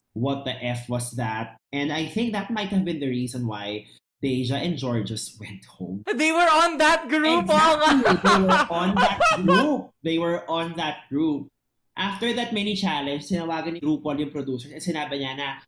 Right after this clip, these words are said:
Speaker 1: "Meron bang paraan para maluto natin ang outcome this week para itong dalawang to umuwi?" I'm pretty sure that's how it went down, honey.
Speaker 2: <laughs>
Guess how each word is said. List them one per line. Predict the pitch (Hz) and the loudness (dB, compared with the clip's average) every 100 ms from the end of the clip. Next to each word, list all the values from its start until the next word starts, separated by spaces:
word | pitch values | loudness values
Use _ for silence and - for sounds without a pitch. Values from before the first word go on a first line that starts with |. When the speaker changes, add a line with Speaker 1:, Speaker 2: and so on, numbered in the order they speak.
| _ _ - | _ _ -4
Speaker 1:
"Meron | 294 370 339 | -2 0 -2
bang | 349 - | -4 -2
paraan | 233 180 160 175 233 | -4 -2 -4 -2 -2
para | 202 196 | -2 2
maluto | 190 185 185 185 | 4 2 2 0
natin | 175 156 160 180 185 | 0 -2 -2 -2 -4
ang | 175 156 | -6 -6
outcome | 147 - 151 156 160 | -8 -6 -8 -6 -4
this | 151 - | -6 -2
week | 139 165 - | -2 -2 -2
para | 175 170 | -4 0
itong | 185 165 | 0 0
dalawang | 160 156 147 | 0 -2 -4
to | 139 | -4
umuwi?" | 135 131 117 110 123 - | -4 -2 -4 -4 -12 -8
I'm | 202 247 190 - | -6 -4 -4 -2
pretty | 330 359 381 | -2 0 -2
sure | - 214 190 180 185 | 0 0 0 -2 -4
that's | 175 - | -6 -8
how | 180 156 | -4 -2
it | 147 | 0
went | 143 117 127 | -2 -4 -4
down, | 151 139 135 | -2 -2 -2
honey. | 123 135 123 117 107 117 - 349 339 311 - | -4 -6 -4 -2 -4 -6 -6 -8 -8 -12 -8
Speaker 2:
<laughs> | 440 480 440 | -4 -2 -2